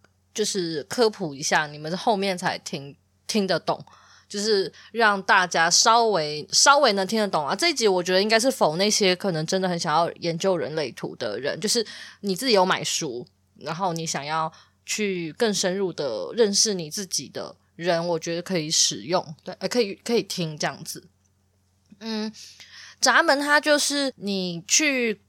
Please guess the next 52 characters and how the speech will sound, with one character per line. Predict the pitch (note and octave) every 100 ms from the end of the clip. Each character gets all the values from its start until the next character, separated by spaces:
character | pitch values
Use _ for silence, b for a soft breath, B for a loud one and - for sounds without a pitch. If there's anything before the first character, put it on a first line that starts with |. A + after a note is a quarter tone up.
| _
Google | - C4+ A#3+ A3+ G3 F#3+
出 | - A3+ G#3+
你 | G3+ E3
的 | E3 D#3
人 | D#3+
类 | A#3 A#3
图 | F#3+ D#3+
的 | E3
时 | - D#3+ E3
候 | F3+ G#3 D#3+
啊， | C3+ A2 F#3+
它 | A3+
上 | A3+ A#3
面 | A3 A3
不 | E3+ F3+
是 | G#3+
有 | G3+ C#3+
一 |
个 | - D#3+
人 | D#3 D#3
体 | G3 D3+ -
图 | - - -
吗？ | - G#2+ C#2+ F3+ - _ -
然 | G3
后 | G3 C4
呢， | A#3
左 | G#3 - E3 D3
右 | A#3 G#3+
两 | F3 A#2 D3
边 | F#3 F3+
不 | F#3+ D#3+
是 | - G#3
有 | F3+ A2 - B B B B B _
各 | - A#3+ F#3
两 | D3+ D3+
排 | D#3+ B2+
的 | C#3
数-， | - -
呃， | F#3+
就 | F#3+
是 | A#3
左 | G#3 D3+
右 | F#3+
就 | G3
是 | G3
各 | A3 G3
一 | G#3+
排 | - F2+
的 | G2+
数 | - - -
字 | - -
嘛。 | C#2 -